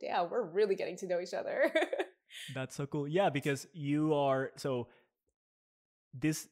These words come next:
Speaker 2: uh, icebreakers are activities that you do on a regular basis because they're part of your culture. Since you don't have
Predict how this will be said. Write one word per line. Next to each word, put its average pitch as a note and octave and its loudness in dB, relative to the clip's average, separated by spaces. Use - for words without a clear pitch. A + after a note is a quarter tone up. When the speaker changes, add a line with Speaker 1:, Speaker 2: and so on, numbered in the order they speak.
Speaker 2:
uh, C3+ 0
icebreakers E3+ 0
are C#3 2
activities C#3 -2
that B2 -2
you A#2+ -4
do C3+ 0
on B2+ 0
a A#2+ -4
regular B2 -2
basis A#2+ -2
because A#2+ -6
they're A#2+ -2
part B2 0
of A2 -8
your A#2 -2
culture. B2+ -4
Since B2 -6
you C3 0
don't C#3+ 0
have B2+ -2